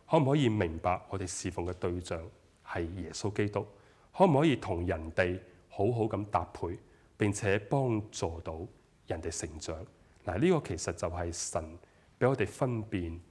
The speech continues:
可唔可以正確使用恩賜嘅第二點。第三點嘅時候，誒，我諗其實我哋侍奉嘅一個好好嘅分辨方法就係，我哋侍奉嘅時候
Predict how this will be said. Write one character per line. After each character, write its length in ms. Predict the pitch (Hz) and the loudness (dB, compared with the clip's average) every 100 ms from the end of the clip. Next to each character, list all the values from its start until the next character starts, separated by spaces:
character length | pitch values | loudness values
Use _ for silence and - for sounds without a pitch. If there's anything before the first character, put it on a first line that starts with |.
| - _ - - | -20 _ -10 -2
可 80 | |
唔 100 | 104 90 | 0 0
可 140 | 92 | -2
以 120 | 104 | -2
正 300 | 90 104 90 | -2 -2 -2
確 220 | 90 87 | -4 -8
使 200 | - 98 | -6 -4
用 160 | 95 90 | -2 -2
恩 220 | 98 95 | -4 -6
賜 280 | 87 - 80 | -8 -8 -10
嘅 100 | 90 - - - | -10 -14 -14 -2
第 60 | 92 | 0
二 240 | 90 90 | 0 -2
點。 200 | 87 90 - - _ _ - - - | -4 -4 -6 -20 _ _ -20 -12 0
第 100 | 147 | 2
三 280 | - 220 196 | 8 8 8
點 140 | 139 | 2
嘅 80 | 165 | 2
時 240 | - 98 | 0 -4
候， 200 | 87 87 90 - - - - | -2 -2 -4 -16 -20 -8 2
誒， 300 | 98 92 113 - - - _ - | 4 4 0 -10 -20 -20 _ 4
我 100 | 123 | 6
諗 260 | 113 147 233 | 6 4 -2
其 120 | - | -4
實 140 | 107 101 | 0 0
我 60 | |
哋 80 | 104 | 0
侍 280 | 95 - 95 | -2 -2 -2
奉 300 | - 90 95 | 0 0 -2
嘅 160 | - 113 | -2 -2
一 40 | |
個 180 | 117 101 | -2 -4
好 60 | 87 92 | -2 -2
好 60 | 104 | -2
嘅 120 | 101 | -4
分 260 | - 117 113 | -6 -6 -6
辨 140 | 90 | -8
方 200 | 82 107 | -6 -4
法 100 | 101 | -2
就 160 | 92 87 | -2 -2
係， 180 | 90 85 - - - - | -2 -2 -6 -20 -20 0
我 260 | 131 165 180 | 4 4 4
哋 140 | 135 | 2
侍 260 | 127 - 135 | 2 2 4
奉 180 | 139 131 | 4 2
嘅 80 | |
時 220 | 131 - 85 | 2 0 -2
候 340 | 95 95 | 0 -2